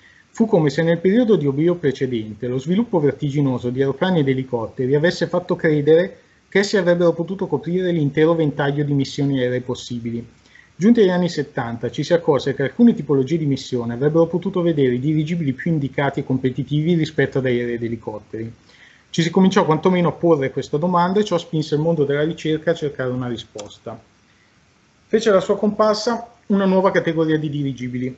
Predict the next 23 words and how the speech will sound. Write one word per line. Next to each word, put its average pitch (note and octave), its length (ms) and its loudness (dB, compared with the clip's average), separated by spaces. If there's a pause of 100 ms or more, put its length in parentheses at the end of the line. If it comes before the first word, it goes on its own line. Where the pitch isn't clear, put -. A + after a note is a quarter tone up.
(100)
gli D3+ 200 -4
ibridi, C3 360 -4
così D#3 240 -4
chiamati F#3+ 420 0
perché D3 240 0
in C#3+ 60 -2
questi F3 240 -4
mezzi F3+ 280 0
la F3 100 4
portanza E3 560 -2
non D#3 200 -2
è E3 40 0
interamente D#3 640 0
ottenuta D3+ 500 0
grazie C#3+ 320 -2
al C3+ 80 -4
gas C3+ 200 -4
contenuto B2+ 500 -4
nell'involucro. A2+ 760 -6 (560)
Possiamo G#3 320 4
suddividere F3 540 0
questa D3+ 260 -4
categoria E3+ 640 0